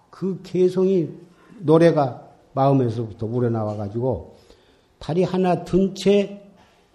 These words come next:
칠일 칠야를 계속해서 이 노래를 부르셨다고. 완전히 그 부처님의 거룩한 모습에,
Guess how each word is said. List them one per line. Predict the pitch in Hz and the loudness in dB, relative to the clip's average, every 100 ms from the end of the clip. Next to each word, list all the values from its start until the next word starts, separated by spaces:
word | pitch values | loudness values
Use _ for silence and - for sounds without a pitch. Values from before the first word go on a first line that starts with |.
| _ _ - | _ _ -14
칠일 | - 254 233 226 208 | -4 0 2 2 0
칠야를 | - - 214 208 208 202 147 - - _ _ _ _ _ _ | -6 -2 4 6 6 4 0 -10 -20 _ _ _ _ _ _
계속해서 | - 202 247 220 208 180 180 147 - - - _ _ _ _ _ _ | -4 2 4 4 2 2 0 -2 -6 -20 -20 _ _ _ _ _ _
이 | 185 147 156 _ _ _ 151 _ 131 | -10 -10 -12 _ _ _ -20 _ 0
노래를 | 139 135 120 117 - | 2 2 2 -2 -2
부르셨다고. | 117 107 98 95 95 92 57 _ _ _ _ _ _ _ _ _ _ _ _ - _ - _ _ _ _ - | -4 -4 -4 -8 -12 -16 -18 _ _ _ _ _ _ _ _ _ _ _ _ -20 _ -20 _ _ _ _ -18
완전히 | - 110 123 170 151 - 180 220 220 | -14 -10 0 2 2 4 4 4 2
그 | 214 196 190 151 - - _ _ | 2 2 2 -2 -14 -20 _ _
부처님의 | - - 175 170 160 | -14 0 2 4 0
거룩한 | 147 156 147 151 147 139 | 0 0 0 0 0 0
모습에, | 139 135 135 139 | -2 -4 -4 -4